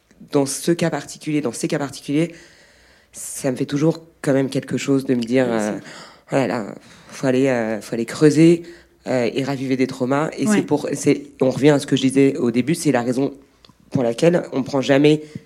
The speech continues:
Speaker 1: des faits très récents, parce que même après dix ans de thérapie, quand on a été abusé pendant, euh,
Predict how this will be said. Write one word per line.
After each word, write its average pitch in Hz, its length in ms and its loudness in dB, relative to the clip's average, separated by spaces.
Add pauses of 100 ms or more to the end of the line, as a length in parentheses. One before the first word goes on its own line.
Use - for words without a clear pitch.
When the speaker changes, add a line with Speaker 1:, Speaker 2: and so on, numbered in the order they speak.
(120)
Speaker 1:
des 139 100 0
faits 135 200 -2
très - 160 -6
récents, 131 320 -2
parce 113 220 -6
que 123 200 -2 (440)
même 151 160 8
après 151 260 2
dix 139 220 -2
ans 151 80 4
de 147 60 -2
thérapie, 143 380 0
quand 139 140 0
on 117 60 2
a 117 60 2
été 117 180 2
abusé 127 300 2
pendant, 123 380 0
euh, 98 240 0